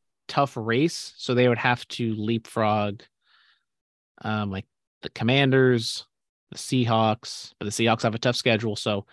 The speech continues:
I think it is the, uh, the Detroit Lions are the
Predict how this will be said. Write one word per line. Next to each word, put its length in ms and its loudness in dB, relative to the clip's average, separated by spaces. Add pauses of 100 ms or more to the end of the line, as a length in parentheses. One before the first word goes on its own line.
(400)
I 80 -4
think 180 -2
it 80 4
is 360 -4 (200)
the, 220 -6
uh, 180 -10 (1400)
the 100 -2
Detroit 360 -6
Lions 340 -12
are 60 -8
the 180 -12